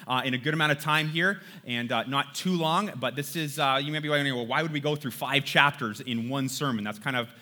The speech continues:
that's kind of a chunk." And I would agree with you, but here's the thing, it's, it's really one big story, you know, and so why sort of break this up? And don't worry, we're not gonna, you know,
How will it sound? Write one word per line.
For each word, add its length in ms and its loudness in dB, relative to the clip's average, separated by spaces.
that's 140 -8
kind 160 0
of 60 -2
a 40 -4
chunk." 460 2
And 120 0
I 40 4
would 120 2
agree 300 0
with 200 2
you, 160 2
but 80 -6
here's 140 -4
the 60 -6
thing, 180 -2
it's, 120 -6
it's 200 -10
really 180 -2
one 300 -2
big 200 -4
story, 400 -10
you 80 -12
know, 140 -8
and 120 -6
so 140 -4
why 480 0
sort 160 -6
of 140 -2
break 280 0
this 240 -4
up? 220 0
And 100 -4
don't 200 -4
worry, 200 2
we're 120 -2
not 160 -2
gonna, 260 -2
you 80 -6
know, 160 2